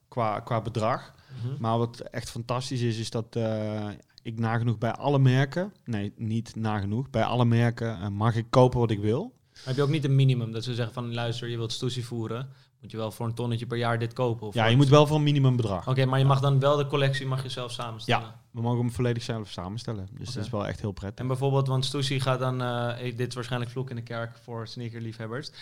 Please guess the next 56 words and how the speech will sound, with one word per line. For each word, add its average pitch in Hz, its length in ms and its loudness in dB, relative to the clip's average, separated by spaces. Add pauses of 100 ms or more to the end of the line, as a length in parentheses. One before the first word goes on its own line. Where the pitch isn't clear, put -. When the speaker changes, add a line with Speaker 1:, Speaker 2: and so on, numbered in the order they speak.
(160)
Speaker 2:
maar 120 100 -8
ze 120 80 -4
doen 135 140 -2
nu 135 80 2
met 131 180 2
Balenciaga 127 560 0
die 113 120 -4
B 120 240 0
drieëntwintig. 117 680 -4 (240)
Gaan 113 200 -12
ze 107 140 -10
maken. 104 360 -10
Ik 120 60 -12
Speaker 1:
Ja, 127 120 4
Speaker 2:
weet 123 120 -2
niet. - 140 -16
Speaker 1:
vet, 135 260 0
hè? 127 140 -2
Speaker 2:
Kan 147 140 4
je 143 60 8
Speaker 1:
Ja. 139 60 8
Speaker 2:
daar 147 100 8
aankomen 180 500 6
dan, 208 160 2
of 165 120 -4
niet? 147 80 2
Speaker 1:
Nee, 113 280 4
nee, 110 300 0
nee. 113 220 2
Dat, 131 120 8
Speaker 2:
Want 147 120 6
dat 180 120 8
Speaker 1:
dat - 80 6
Speaker 2:
is, - 40 4
Speaker 1:
is, 190 60 6
Speaker 2:
dat 160 80 6
Speaker 1:
dat 175 100 6
Speaker 2:
gaat 165 80 6
Speaker 1:
is 165 80 2
een 143 60 4
Speaker 2:
dan 139 120 8
Speaker 1:
ding, 131 140 6
want 127 60 2
Speaker 2:
buitenom. - 80 0
Speaker 1:
het 113 80 0
is 147 400 -2
bijvoorbeeld, 139 40 -8 (480)
eh, 127 60 -6
bij 127 120 0
Stussy 156 320 -6
kopen 143 280 -2
wij 139 100 2
een 131 100 -2
inline 147 380 2
collectie. 156 720 -2
Speaker 2:
Aha. 127 220 -2